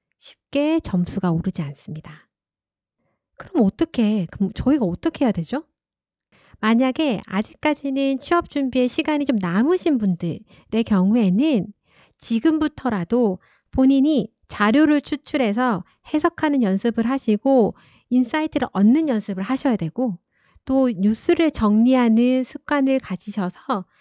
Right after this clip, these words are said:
이 뉴스별로 그리고 이 이슈별로 어떤 인사이트가 있고 어떻게 정보를 조합해 나가야 되는지를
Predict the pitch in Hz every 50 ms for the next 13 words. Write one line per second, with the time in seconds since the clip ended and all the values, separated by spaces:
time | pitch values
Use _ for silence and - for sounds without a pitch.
0 | _ _ _ _ _ - 254 262 247 233 214 214 220 - - - 320 277 269 233
1 | 202 190 196 220 277 339 392 453 _ _ _ _ _ - - 233 240 - - 254
2 | 269 277 247 226 - - 233 220 233 - - 339 339 269 262 208 190 196 220 226
3 | 202 - - 175 196 _ _ _ - 311 311 311 285 - 240 247 240 - - 269
4 | 269 269 262 - - 262 247 240 214 180 180 _ _ - 254 254 220 190 _ -
5 | - - - - 202 - - 285 294 - - 302 285 - - 220 208 202 185 208
6 | 208 208 269 294 294 - - - 202 214 254 269 - 302 302 277 269 233 220 214
7 | 208 208 202 196 202 196 196 196 190 175 - 175 170 - 226 254 254 233 185 -